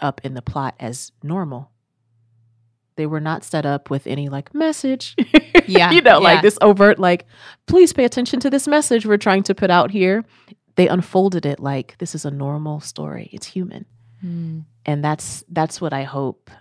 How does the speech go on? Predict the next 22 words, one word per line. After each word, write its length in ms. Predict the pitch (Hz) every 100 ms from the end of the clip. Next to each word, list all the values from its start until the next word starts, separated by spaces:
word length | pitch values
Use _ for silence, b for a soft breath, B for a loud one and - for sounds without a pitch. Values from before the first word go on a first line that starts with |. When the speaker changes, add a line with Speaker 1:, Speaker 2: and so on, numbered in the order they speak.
| -
Speaker 1:
I'm 260 | - 139 143
able 300 | 135 139 135
to 560 | - 147 139 127 120 -
shift 600 | - - 147 - - - _ _ _ _ -
in 140 | 151
the 100 | 143
work 280 | 131 131 -
I 100 | - -
do. 260 | - 208 - _ _
Speaker 2:
Yeah, 180 | 190 180 - _ _ 202
I 100 | 196
love 260 | 190 180
that. 240 | 240 233 262 _ _ _ b b b b b b -
Um, 460 | 190 185 156 - - - - _
you 140 | 202 196
talked 360 | 196 190 - - _ _ 185
earlier 340 | 175 170 165
today 280 | 170 170 160
about 520 | 156 156 151 147 - _ _ -
how 140 | 175
you 160 | 170 165
only 480 | 165 165 165 160